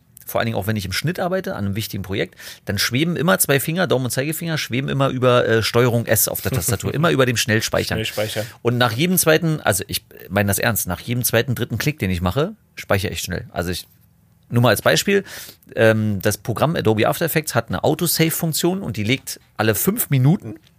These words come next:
Speaker 1: legt die eine eigene Sicherungskopie irgendwohin anders ab.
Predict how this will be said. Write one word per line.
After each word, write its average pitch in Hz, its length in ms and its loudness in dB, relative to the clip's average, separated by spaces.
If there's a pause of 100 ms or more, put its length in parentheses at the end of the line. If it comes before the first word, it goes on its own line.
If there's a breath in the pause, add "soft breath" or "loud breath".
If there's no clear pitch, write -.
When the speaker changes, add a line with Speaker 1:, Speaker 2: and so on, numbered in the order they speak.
(200)
Speaker 1:
legt 120 300 0
die 143 120 0
eine 107 240 0
eigene 156 320 2
Sicherungskopie 143 680 0
irgendwohin 117 560 2
anders 101 300 0
ab. - 180 -4